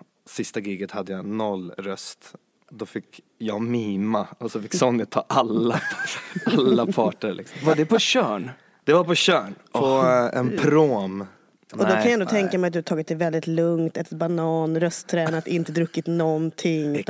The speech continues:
Speaker 1: Exakt.
Speaker 3: bara
Speaker 2: Kim var
Speaker 3: liksom
Speaker 2: alltså exemplarisk
Speaker 1: Ja.
Speaker 2: tvåtusen tolv, skulle jag säga.
Speaker 1: Tjugoett år och exemplarisk.
Speaker 3: Ja.
Speaker 2: Tjugotvå var du, till och med.
Speaker 1: Ja, var det?
Speaker 2: Ja.
Speaker 3: <laughs> Till och
Speaker 2: Eller
Speaker 3: med
Speaker 2: det fyllde ju
Speaker 3: han har
Speaker 2: år mitt under turnén där, så att det var ju,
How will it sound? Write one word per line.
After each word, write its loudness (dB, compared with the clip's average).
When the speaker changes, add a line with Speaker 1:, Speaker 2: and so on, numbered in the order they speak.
Speaker 1:
Exakt. -2
Speaker 3:
bara 2
Speaker 2:
Kim 4
var 4
Speaker 3:
liksom 2
Speaker 2:
alltså -4
exemplarisk 0
Speaker 1:
Ja. 0
Speaker 2:
tvåtusen 2
tolv, -4
skulle -4
jag 6
säga. 6
Speaker 1:
Tjugoett -6
år 4
och 2
exemplarisk. -6
Speaker 3:
Ja. 4
Speaker 2:
Tjugotvå 2
var 0
du, 0
till 4
och 2
med. 4
Speaker 1:
Ja, 0
var 2
det? -2
Speaker 2:
Ja. 0
Speaker 3:
<laughs> -10
Till 2
och -2
Speaker 2:
Eller 6
Speaker 3:
med 6
Speaker 2:
det 6
fyllde 2
ju 4
Speaker 3:
han 4
har 6
Speaker 2:
år 4
mitt -2
under 2
turnén 0
där, -6
så -12
att -14
det -14
var 2
ju, 0